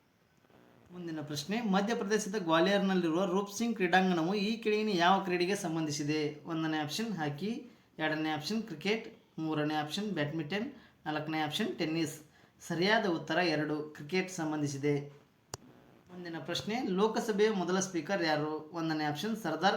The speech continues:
ಹುಕುಂ ಸಿಂಗ್, ಎರಡನೇ ಆಪ್ಷನ್ ಎಂ ಎ ಅಯ್ಯಂಗಾರ್, ಮೂರನೇ ಆಪ್ಷನ್ ನೀಲಂ ಸಂಜೀವ್ ರೆಡ್ಡಿ, ನಾಲ್ಕನೇ ಆಪ್ಷನ್ ಗಣೇಶ್ ವಾಸುದೇವ್ ಮಾಳ್ವಂಕರ್.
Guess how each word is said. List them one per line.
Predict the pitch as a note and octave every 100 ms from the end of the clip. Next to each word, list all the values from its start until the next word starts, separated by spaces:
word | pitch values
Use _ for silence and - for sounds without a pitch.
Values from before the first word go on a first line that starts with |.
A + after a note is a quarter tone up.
| -
ಹುಕುಂ | D#3+ F#3 F#3
ಸಿಂಗ್, | F#3 A3+ - - - _ -
ಎರಡನೇ | D#3+ D#3 D#3+
ಆಪ್ಷನ್ | D#3 D3 G#3+ A#3 -
ಎಂ | F3 D#3+
ಎ | F#3+
ಅಯ್ಯಂಗಾರ್, | F#3+ E3 D#3 D#3+ G#3 - - - _ _
ಮೂರನೇ | E3+ E3 D#3+ E3
ಆಪ್ಷನ್ | D#3+ - A#3 G#3+
ನೀಲಂ | E3+ G3 G#3+
ಸಂಜೀವ್ | E3+ D#3 D#3
ರೆಡ್ಡಿ, | D3+ D3 G#3 - - -
ನಾಲ್ಕನೇ | D#3+ D#3+ D#3+ D#3+
ಆಪ್ಷನ್ | D#3 G3+ A#3 F#3+
ಗಣೇಶ್ | D#3+ G#3 G#3+
ವಾಸುದೇವ್ | E3 D3 E3 F3+ G3+
ಮಾಳ್ವಂಕರ್. | D#3 D#3 D3+ D#3+ D3+